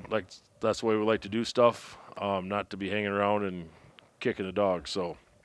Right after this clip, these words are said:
um, you can see that here,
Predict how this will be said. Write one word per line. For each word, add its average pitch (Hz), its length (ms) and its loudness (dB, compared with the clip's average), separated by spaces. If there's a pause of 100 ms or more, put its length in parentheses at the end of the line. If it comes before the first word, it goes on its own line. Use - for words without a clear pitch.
(960)
um, 117 380 10
you 117 140 -2
can 123 100 0
see 147 200 6
that 143 220 12
here, 160 340 8